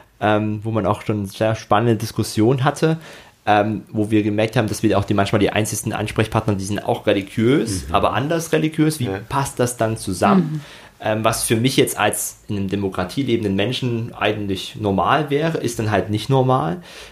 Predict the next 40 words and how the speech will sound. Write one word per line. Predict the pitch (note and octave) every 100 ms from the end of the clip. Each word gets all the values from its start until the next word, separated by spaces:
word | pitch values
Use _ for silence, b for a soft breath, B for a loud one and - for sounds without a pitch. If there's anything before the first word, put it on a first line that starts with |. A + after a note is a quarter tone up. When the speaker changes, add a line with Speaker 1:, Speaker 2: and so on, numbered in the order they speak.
| B
Speaker 1:
Äh, | - G2
wir |
haben | G#2 A2
ganz | A2
viele | A2+
politische | G2+ A#2+ D3 D3+
Themen | C#3 C#3 C#3+ C#3
auch, | - C#3+ C#3+
äh, | - A2+ A#2 B2
wo | A#2+ A2
wir | A2+ G#2+
auch | G#2 -
merken, | G#2+ G#2 A2
dass | G2+ G2
es | F#2+
da | G2 G2+ A#2 - -
gut | - D3
ist, | B2+ A#2+ A#2 F2
wenn | G#2+
man | G2+ G2+ G#2 -
zum | - G2+
Beispiel | G2 - G#2+
auch | F#2+ -
andere | A#2+ D#3+ A2+ -
Themen | - G#2+
mit | G2+ -
einbaut, | G2+ C#3 E3 D2+ D2 -
ne? | - C3+
Also | G#2 A2+
nicht | A2+
nur | B2+
zu | G#2
sagen, | G2+ G2+ G#2 G#2
wir, | G2 F#2 -
wir | G#2+ G2+
schauen | F#2+ A2 A2+
uns | G#2
da | G2+ F#2+
Bibelgeschichten | F#2 B2+ C3+ C3 C#3 - -
an, | - B2+ C3 B2+